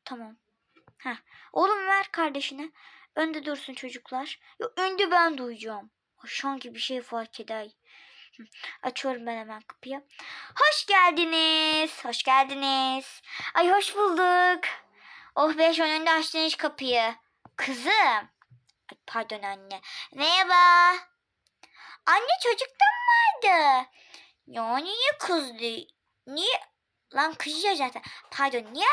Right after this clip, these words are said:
erkek değil? Ben ne güzel onunla araba yarışı yapardık erkek olsaydı. Ya araba sevmiyorsa?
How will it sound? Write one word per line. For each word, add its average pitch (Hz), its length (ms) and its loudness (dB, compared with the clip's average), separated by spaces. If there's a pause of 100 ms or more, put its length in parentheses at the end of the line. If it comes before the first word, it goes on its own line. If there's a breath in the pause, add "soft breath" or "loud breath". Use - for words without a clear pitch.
erkek - 420 -10
değil? 202 580 -8 (380 loud breath)
Ben 440 80 0
ne 494 320 -2
güzel 247 200 -6
onunla 262 440 -2
araba 427 380 0
yarışı 359 480 -2
yapardık 233 580 -4
erkek 202 540 -4
olsaydı. 202 760 -8 (800 loud breath)
Ya - 100 0
araba 277 380 4
sevmiyorsa? 233 720 -2